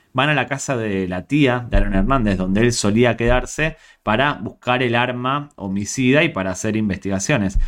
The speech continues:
Y ahí descubren una camioneta, una, un monovolumen, no sé cómo, cómo decirlo,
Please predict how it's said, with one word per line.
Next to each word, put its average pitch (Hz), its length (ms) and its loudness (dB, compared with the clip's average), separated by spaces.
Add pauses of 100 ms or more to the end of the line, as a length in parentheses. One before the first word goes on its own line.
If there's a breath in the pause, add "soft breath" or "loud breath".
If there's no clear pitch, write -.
(200 loud breath)
Y 139 40 -2
ahí 170 160 2
descubren 185 680 0
una 160 280 -2
camioneta, 147 840 -2 (120)
una, 92 1040 -4 (280)
un 107 140 -2
monovolumen, 104 580 4
no 98 80 2
sé 95 180 -4
cómo, 90 440 -2
cómo 98 200 2
decirlo, 135 540 2